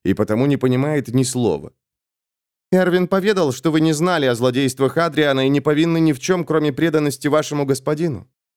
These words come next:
Мы не хотим причинять вам боли сверх той, что была необходима». «Ах, как любезно», процедил Марк.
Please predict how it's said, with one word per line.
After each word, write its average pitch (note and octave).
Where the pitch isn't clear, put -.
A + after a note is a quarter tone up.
Мы A3
не A#3
хотим A#3+
причинять C3+
вам C3
боли D3+
сверх C3
той, D#3+
что D3
была C#3
необходима». C3
«Ах, F2+
как E3
любезно», E3
процедил G#2+
Марк. F2